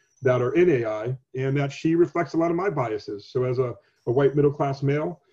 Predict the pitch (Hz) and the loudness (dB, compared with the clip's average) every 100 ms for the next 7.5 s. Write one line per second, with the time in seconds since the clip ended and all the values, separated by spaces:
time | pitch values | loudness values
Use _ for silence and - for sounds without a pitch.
0 | _ _ _ - 127 131 139 156 151 - | _ _ _ -2 0 2 2 0 -2 -4
1 | 170 - 127 - 120 117 127 123 127 143 | -4 0 -2 0 -6 -4 -4 -4 -2 0
2 | 139 135 131 131 131 127 - 139 135 127 | 4 4 4 0 0 -2 -2 0 0 -2
3 | 127 123 127 131 - 120 113 131 123 113 | -6 -6 -6 -6 -6 -8 -4 -2 -2 -4
4 | - 143 - 120 107 - _ _ _ _ | -4 -4 -4 -4 -6 -14 _ _ _ _
5 | 120 123 127 123 113 135 135 139 135 139 | -4 -2 0 0 -2 -2 -2 -2 -2 -4
6 | 147 147 139 143 156 160 117 135 135 135 | -2 -2 0 0 0 0 0 0 0 0
7 | 160 117 101 107 95 | -2 -2 -6 -10 -14